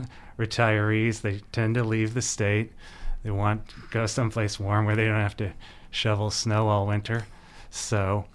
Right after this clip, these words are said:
it, we have such a large generation hitting those retirement ages, that's gonna cause a lot of net migration as well. Just, uh, those numbers are higher at those, more negative at those ages.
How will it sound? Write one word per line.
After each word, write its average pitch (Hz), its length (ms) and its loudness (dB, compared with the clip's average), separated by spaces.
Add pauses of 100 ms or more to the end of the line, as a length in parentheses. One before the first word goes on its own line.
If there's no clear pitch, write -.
(520)
it, 107 240 -4
we 107 160 2
have 107 360 0
such - 340 -4
a 113 60 0
large 110 320 4
generation 110 540 0
hitting 107 440 0 (100)
those 101 360 -4 (380)
retirement 107 560 2
ages, 107 360 0
that's 110 180 -4
gonna 104 180 -4
cause 104 280 -4
a 107 40 -2
lot 101 160 0
of 98 180 -2 (280)
net 104 220 -2
migration 104 640 -2
as 98 180 -4
well. 104 500 -2
Just, - 420 -6
uh, 104 120 -4 (320)
those 95 420 -6 (300)
numbers 101 480 0
are 107 60 -2
higher 101 320 -2
at 101 100 -8
those, 101 300 -6 (340)
more 107 180 2
negative 101 320 0
at 101 140 -4
those 98 160 -4
ages. 101 360 -6